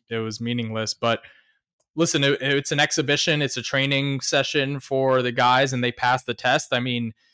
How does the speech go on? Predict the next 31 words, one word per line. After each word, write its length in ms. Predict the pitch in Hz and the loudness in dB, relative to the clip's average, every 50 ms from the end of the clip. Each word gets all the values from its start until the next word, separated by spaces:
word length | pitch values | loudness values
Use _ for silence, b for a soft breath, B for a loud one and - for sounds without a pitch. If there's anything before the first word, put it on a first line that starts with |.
| _ _ _ _ _ _ - | _ _ _ _ _ _ -6
in 100 | 135 139 | -2 -2
a 40 | 139 | -2
game 420 | 120 139 139 139 143 143 143 139 | 0 0 0 2 2 0 -2 -2
where 600 | 131 135 135 135 131 131 127 123 120 120 113 - b b b b b b _ _ _ _ _ _ _ | 0 2 4 4 6 6 6 6 4 4 2 0 b b b b b b _ _ _ _ _ _ _
things 260 | - 175 170 175 160 143 | 0 0 2 0 0 0
mattered 400 | 156 160 165 165 170 170 160 160 | 2 4 4 4 4 4 2 2
a 60 | 151 | 2
little 200 | 147 165 196 208 | 2 2 2 4
bit 140 | 196 202 156 | 4 4 4
more 260 | 143 143 147 160 175 170 | 4 4 4 4 4 2
for 160 | - 175 156 | 2 -2 -2
Torino 520 | - - 156 139 143 156 170 190 208 208 | 0 0 0 0 0 0 0 0 0 0
because, 800 | 185 160 139 127 - 147 143 139 135 127 - - - - - _ _ _ _ _ - | 0 -2 -4 -2 -2 0 0 0 0 0 -2 -2 -4 -6 -10 _ _ _ _ _ -2
um, 600 | - 135 131 123 117 117 113 110 110 107 104 - _ _ _ _ _ _ _ _ _ _ _ _ _ _ _ _ _ _ _ _ _ - | 2 4 6 6 6 4 2 0 -4 -6 -8 -12 _ _ _ _ _ _ _ _ _ _ _ _ _ _ _ _ _ _ _ _ _ -16
they 260 | 139 120 143 139 143 143 | -8 -4 0 0 0 0
could 160 | - 156 147 | 0 0 -2
have 140 | 143 131 123 | 0 0 0
been 140 | 139 135 | 0 0
the 40 | 131 | 0
best 320 | 127 113 131 123 - - - | 0 0 0 -2 -2 -2 -4
of 60 | 127 | -4
the 80 | 123 | -2
rest, 400 | 113 117 117 127 143 - - - | 0 2 2 2 0 -2 -4 -4
and 160 | 127 117 117 117 | -4 -4 -4 -4
you 80 | 127 | -4
don't 100 | 131 127 | -4 -2
know 120 | 117 127 123 | -2 -2 -2
what's 180 | 120 120 - | -2 -4 -4
gonna 160 | - 120 117 | -4 -4 -2
happen 400 | 117 120 117 117 - 120 117 117 | -2 -2 -2 -2 -2 -4 -4 -2
with, 180 | 113 117 113 - | -2 -4 -4 -4